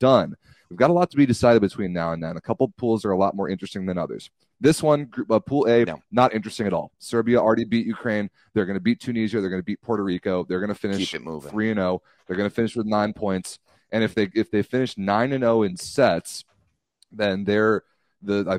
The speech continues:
Speaker 1: probably the worst that they can be seed-wise is fifth, and that would be crazy 'cause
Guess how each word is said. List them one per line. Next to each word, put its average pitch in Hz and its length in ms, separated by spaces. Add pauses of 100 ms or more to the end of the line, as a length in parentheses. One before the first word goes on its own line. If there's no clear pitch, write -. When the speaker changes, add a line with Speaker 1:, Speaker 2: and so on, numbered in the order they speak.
Speaker 1:
probably 107 360
the 98 100
worst 95 380
that 101 160
they 95 100
can 98 200
be 87 380
seed-wise 87 800
is 87 160
fifth, - 540
and 95 100
that 92 60
would 92 100
be 85 100
crazy 98 560
'cause 90 320